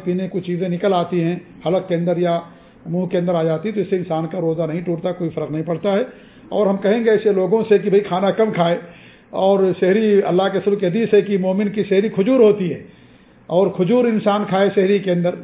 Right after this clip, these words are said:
کھجور نہیں تو پانی پی لے، اور آپ پہلے کھانا کھا لیں، رات کے دس گیارہ بجے فل پیٹ کھانا کھا لیں، اور سحری کے وقت میں کھجور کھا لیں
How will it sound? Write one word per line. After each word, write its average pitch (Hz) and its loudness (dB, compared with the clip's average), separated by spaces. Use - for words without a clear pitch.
کھجور 202 2
نہیں 208 2
تو 202 -4
پانی 214 0
پی 208 4
لے، 196 2
اور 208 4
آپ 208 -2
پہلے 226 2
کھانا 226 -2
کھا 226 2
لیں، 240 -2
رات 208 0
کے 226 2
دس 190 0
گیارہ 214 4
بجے 208 2
فل 233 0
پیٹ 226 0
کھانا 214 -2
کھا 190 0
لیں، 190 0
اور 214 4
سحری 214 4
کے 254 2
وقت 220 2
میں 247 -2
کھجور 262 2
کھا 233 4
لیں 226 0